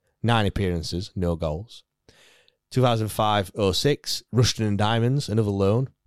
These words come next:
twenty-two appearances, four goals. Uh, he then signed for Rotherham United,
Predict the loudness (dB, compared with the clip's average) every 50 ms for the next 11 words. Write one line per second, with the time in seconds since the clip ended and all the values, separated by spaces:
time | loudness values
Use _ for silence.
0 | _ _ _ -4 0 2 2 2 2 2 2 2 2 2 0 0 0 0 -2 -2
1 | -4 -4 -6 -6 -6 -10 _ _ _ _ _ -20 -8 -2 0 2 2 2 0 0
2 | -2 -2 -4 -8 -12 -16 -18 -18 -20 _ _ _ _ _ _ _ _ _ _ _
3 | _ _ _ _ _ _ _ _ -12 -10 -8 -8 -6 -4 0 2 2 2 2 2
4 | 2 2 2 0 0 -2 0 0 0 2 2 2 2 2 0 2 2 2 2 2
5 | 2 2 0 -2 -4 -6